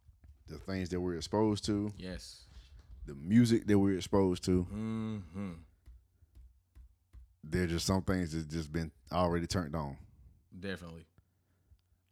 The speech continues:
Speaker 1: Okay? So be honest with yourself. Like Terrell said earlier, you out here dating, you need to set yourself some boundaries.
Speaker 2: Boundaries.
Speaker 1: You already know good and well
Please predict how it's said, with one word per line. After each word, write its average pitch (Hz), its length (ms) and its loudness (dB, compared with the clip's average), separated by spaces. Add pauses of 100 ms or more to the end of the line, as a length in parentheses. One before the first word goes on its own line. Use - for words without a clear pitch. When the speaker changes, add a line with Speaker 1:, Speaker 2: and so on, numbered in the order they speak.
Speaker 1:
Okay? 78 260 -2 (480)
So 78 360 -2 (440)
be 85 180 0
honest 98 300 -2
with 92 120 -8
yourself. 90 480 0 (720)
Like 73 180 -8
Terrell 90 240 0
said 85 200 0
earlier, 73 400 -2 (800)
you 76 160 -6
out 76 60 -6
here 85 100 0
dating, 110 440 4 (720)
you 80 140 -6
need 82 140 -4
to 78 60 -6
set 80 180 0
yourself 82 280 0
some 78 120 -6
boundaries. 65 500 -8
Speaker 2:
Boundaries. - 200 -20 (1400)
Speaker 1:
You 95 240 4
already 98 280 6
know 82 180 -2
good 92 260 2
and 107 80 2
well 90 340 6